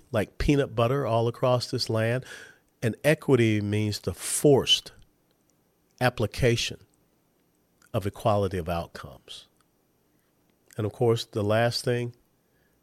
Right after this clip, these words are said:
is the secular humanism push, because the left cannot exist, as Karl Marx, an affirmed atheist, as long as there is a strength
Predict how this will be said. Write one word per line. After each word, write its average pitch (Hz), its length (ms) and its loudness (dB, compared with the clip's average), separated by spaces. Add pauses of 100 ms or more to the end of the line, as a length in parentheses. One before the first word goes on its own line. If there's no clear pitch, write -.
(480)
is 120 140 -6
the - 80 -12
secular 110 460 -2
humanism 101 680 -4
push, - 560 -8 (1300)
because 113 720 0 (1120)
the 110 100 0
left 139 320 4
cannot 135 400 -2
exist, 113 600 -2 (220)
as - 80 -6
Karl 107 360 0
Marx, - 640 -2 (720)
an 110 100 -2
affirmed 98 460 -2
atheist, - 600 -6 (1160)
as 104 180 -2
long 113 300 0
as 117 140 -6
there 117 260 2
is 107 160 -2
a 104 80 -4
strength - 600 -4